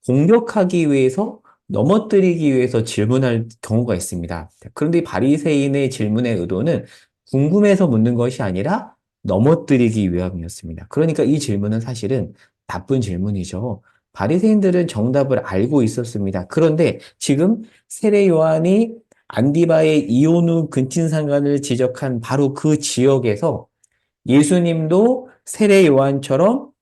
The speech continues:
헤롯 안디바에게 처형당하기를 바라면서 이혼 문제를 가지고 지금 질문하고 있는 것입니다.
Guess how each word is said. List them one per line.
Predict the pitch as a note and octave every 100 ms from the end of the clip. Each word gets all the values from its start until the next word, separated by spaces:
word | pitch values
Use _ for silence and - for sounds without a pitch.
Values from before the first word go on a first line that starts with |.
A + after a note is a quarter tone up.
| _ -
헤롯 | F#3 E3+ C3+
안디바에게 | G2 A#2 B2+ B2 B2 A#2 C3 C3+
처형당하기를 | - G3+ F#3+ F#3 D#3+ C#3+ C3 B2+ B2+ B2+
바라면서 | - - A#2 A#2 A2+ A2+ G#3+ C4+ - _ -
이혼 | A#2 F3+ G#3+
문제를 | G3+ F#3+ E3+ D#3+
가지고 | D#3 G2+ A2 C3+ B3+ - _
지금 | - G2+ D#3+ B3+ - _
질문하고 | - D3 E3+ F#3+ D#3+ A#2
있는 | F#2 F#2+
것입니다. | F2+ E2+ - E2 -